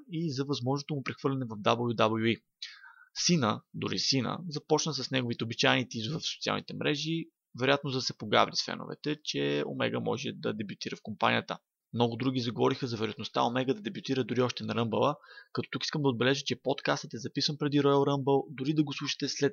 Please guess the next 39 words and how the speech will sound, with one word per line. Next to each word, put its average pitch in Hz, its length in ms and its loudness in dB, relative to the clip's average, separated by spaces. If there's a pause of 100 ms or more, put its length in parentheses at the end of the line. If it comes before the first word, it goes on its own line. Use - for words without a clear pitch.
него. - 200 0 (280)
И 151 100 -2
няма 143 320 2
да 110 80 -4
чуете 131 480 0 (160)
нито 131 220 -2
един 110 160 0
спойлер. - 400 -4 (520)
Според - 260 0
мен 135 140 0
не 139 120 4
е 135 80 0
кой 131 160 4
знае 117 200 0
колко 113 240 -4
вероятно 117 360 0
Омега 131 300 4
да 117 60 -2
се - 120 -4
появи 104 200 2
в - 100 -12
Ръмбъл 104 300 0
матча 139 340 0
поради 131 300 0
ред 151 180 6
причини, 135 420 -4 (440)
основната 160 380 0
от 156 100 -2
които 165 260 -2
е, 147 40 2
че - 160 -8
той 151 140 2
не 147 100 0
е 147 80 -4
толкова 147 260 0
сериозно 123 360 2
име, 139 200 -2
че 131 160 -6
да 113 320 2